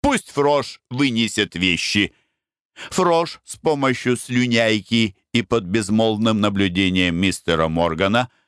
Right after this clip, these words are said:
вынес ящики майора Пендениса, а миссис Бриксгэм, улучив минуту, когда ее преследователя не было в комнате, призвала благословение Божие на майора,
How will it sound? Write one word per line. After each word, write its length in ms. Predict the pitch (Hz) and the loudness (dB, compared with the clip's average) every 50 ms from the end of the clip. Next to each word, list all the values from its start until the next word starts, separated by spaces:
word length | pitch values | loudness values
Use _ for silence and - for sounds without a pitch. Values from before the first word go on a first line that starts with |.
| _ _ _ _ - | _ _ _ _ -4
вынес 520 | 117 147 214 233 202 180 165 160 - - | -2 0 0 0 0 0 -2 -2 -4 -2
ящики 640 | - 113 135 127 120 - - 131 131 - - 131 123 | -2 -2 0 -2 -2 -2 -2 -2 -2 0 0 0 0
майора 520 | 110 110 107 98 95 95 92 87 87 87 | 2 0 0 2 2 2 2 2 0 -2
Пендениса, 920 | 76 - 95 95 95 95 95 123 123 127 139 147 156 - - 175 185 175 - _ _ _ _ _ _ _ | -2 0 0 0 0 0 0 0 0 0 0 0 0 0 0 0 -2 -2 -4 _ _ _ _ _ _ _
а 100 | - 151 | -4 -4
миссис 480 | 143 143 165 175 165 - - 156 143 123 | -2 -2 -2 -2 -2 -2 -2 -2 -2 -2
Бриксгэм, 720 | 101 101 127 135 147 135 127 127 117 107 147 147 143 139 - | -2 -2 0 0 -2 -2 -4 -4 -2 -2 -2 -2 -2 -2 -2
улучив 520 | - 131 127 127 123 - - 135 123 - | -2 0 0 0 -2 -2 -2 -4 -4 -2
минуту, 500 | - 117 120 117 127 139 127 - 123 120 | -2 -2 0 0 0 -2 -2 -2 -2 -2
когда 380 | - - 110 104 92 90 110 110 | -2 -2 -2 -2 -2 0 0 0
ее 300 | 101 101 104 107 104 101 | 2 2 2 2 0 0
преследователя 920 | - 104 107 98 - 107 104 98 92 98 98 95 92 - 107 98 95 95 | 0 -2 -2 -2 0 0 0 0 0 0 0 0 0 0 0 0 0 0
не 180 | 95 98 98 92 | 2 0 0 0
было 260 | 85 90 90 90 87 | 0 0 0 0 -2
в 80 | - | -4
комнате, 560 | - - 85 90 90 90 90 87 - 104 90 - _ _ _ _ _ _ _ _ | -4 -4 -2 -2 0 0 -2 0 0 0 -2 -2 _ _ _ _ _ _ _ _
призвала 520 | - 156 160 143 139 147 151 135 135 147 147 | -4 -4 -2 -2 -2 -2 0 0 0 0 0
благословение 880 | - 127 131 120 135 127 - - 101 113 113 127 135 127 117 117 113 110 | -2 -4 -2 -2 -2 -4 -2 -2 -2 0 0 0 0 0 2 2 0 0
Божие 500 | 98 92 117 113 104 92 104 104 98 98 | 0 0 0 -2 0 0 0 0 2 2
на 160 | 95 95 101 | 0 0 0
майора, 680 | 92 90 85 80 80 85 101 110 107 101 101 92 80 | 0 0 0 0 0 0 0 2 2 2 0 0 -2